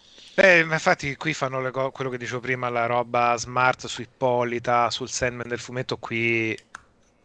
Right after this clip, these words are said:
il rischio è che esteticamente sarebbe stato veramente dissonante quel tipo di richiamo, perché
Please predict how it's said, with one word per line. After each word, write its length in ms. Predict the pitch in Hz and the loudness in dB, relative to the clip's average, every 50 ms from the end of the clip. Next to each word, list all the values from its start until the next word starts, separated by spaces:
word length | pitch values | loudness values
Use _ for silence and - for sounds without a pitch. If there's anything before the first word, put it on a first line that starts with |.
| _ _ - | _ _ 2
il 140 | 135 131 | 2 4
rischio 280 | 123 135 131 - - 123 | 4 4 4 2 0 -2
è 20 | |
che 100 | - 127 | -2 -2
esteticamente 680 | 113 - - 123 110 117 113 117 113 117 117 110 - 113 | -4 -4 -4 -6 -6 -6 -6 -4 -4 -4 -6 -6 -6 -4
sarebbe 320 | 104 113 107 104 101 107 | -4 -4 -4 -4 -6 -6
stato 240 | - - 113 104 107 | -6 -6 -4 -4 -4
veramente 460 | 107 107 107 107 110 107 107 - 117 | -4 -4 -4 -4 -6 -6 -6 -6 -6
dissonante 640 | 107 107 - - - 110 107 107 107 107 101 - 113 | -6 -4 -4 -4 -4 -2 -2 0 -2 -2 -2 -4 -4
quel 160 | 104 107 101 | -4 -4 -6
tipo 200 | - - 110 104 | -6 -6 -6 -4
di 120 | 104 104 107 | -4 -4 -6
richiamo, 480 | 98 98 - - 107 101 104 104 107 | -6 -4 0 2 2 4 4 2 0
perché 300 | 98 104 101 - - 113 | -2 -2 -4 -4 -4 -2